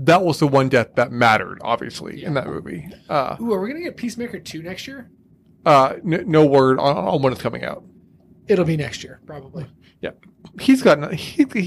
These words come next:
Speaker 1: he's got nothing going on.
Speaker 2: <laughs> Yeah, he's not about to promote
Speaker 1: Yeah.
Speaker 2: one of the biggest movies of twenty twenty-three.
Speaker 1: Yeah, yeah. It's weird that, that, that again, he's promoting Glass Onion, uh,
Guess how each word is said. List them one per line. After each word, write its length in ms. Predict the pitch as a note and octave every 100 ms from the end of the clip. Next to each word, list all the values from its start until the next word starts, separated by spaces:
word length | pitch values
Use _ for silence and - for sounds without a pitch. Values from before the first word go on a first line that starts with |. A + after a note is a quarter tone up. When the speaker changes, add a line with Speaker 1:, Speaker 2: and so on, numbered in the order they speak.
| A3
Speaker 1:
he's 180 | G#3+ B3
got 100 | A#3+
nothing 240 | A#3 D3 C#3+
going 120 | D3+
on. 160 | - D3+
Speaker 2:
<laughs> 60 | - - - - - F#3+ F#3+
Yeah, 180 | G#3+ G#3
he's 200 | F3 G3
not 180 | G#3+ E3+
about 280 | F#3+ F3+ E3+
to 80 | F3+
promote 420 | E3+ E3+ D#3+ - - - - - _
Speaker 1:
Yeah. 180 | D#3+ C3
Speaker 2:
one 260 | F3+ G3 G3+
of 80 | F3
the 80 | E3+
biggest 340 | F3 E3+ -
movies 400 | E3+ F#3 F3 E3+
of 100 | D#3+
twenty 200 | F3 E3+
twenty-three. 800 | D#3 D3 C3+ F#3+ F#3+ G#3 G3 F#3+
Speaker 1:
Yeah, 40 | F3
yeah. 240 | F3 B2+ - - - -
It's 220 | F#3+ -
weird 920 | C#3+ - C3+ A#2+ B2+ C3+ F3 A3 G3+ - _ _
that, 360 | D#3+ D#3 D#3+ -
that, 200 | E3+ G3
that 120 | D#3
again, 260 | C#3+ D3 D3
he's 240 | - -
promoting 280 | - C#3+ C3+
Glass 260 | C3+ C3+ C#3+
Onion, 440 | C3+ D3 D#3+ D3+ - - -
uh, 600 | - D3 C3+ B2 A2 -